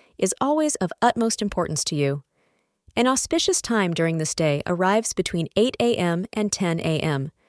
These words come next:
Wearing a shade of gray will prove lucky for you today. Today, in the world of romance, you are in search of ways to put more into your relationship. You are ready to cater to your partner in whatever way they ask, because their happiness brings you great joy today.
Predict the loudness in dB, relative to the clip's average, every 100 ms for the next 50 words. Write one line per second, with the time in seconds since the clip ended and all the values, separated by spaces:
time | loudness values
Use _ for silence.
0 | _ _ _ _ _ 2 4 0 0 2
1 | 2 0 2 2 2 -2 0 -2 2 2
2 | 2 -4 -4 -4 -2 0 0 0 -4 _
3 | _ _ _ _ _ _ _ 4 6 6
4 | 4 2 0 2 4 4 4 2 2 2
5 | 0 -4 -8 _ _ _ 0 2 2 2
6 | 0 2 0 0 2 2 0 -4 -4 -2
7 | 2 2 2 0 -2 0 0 2 0 0
8 | -2 -2 -4 -4 -14 _ _ _ _ _
9 | _ 0 2 4 4 4 -2 0 0 0
10 | -2 0 -2 0 0 0 0 -2 -2 0
11 | 0 2 2 2 2 2 2 2 0 0
12 | -6 -10 _ _ _ -8 -2 0 2 0
13 | 2 0 2 0 -2 -2 -2 0 -4 0
14 | 0 0 0 0 0 0 0 0 -4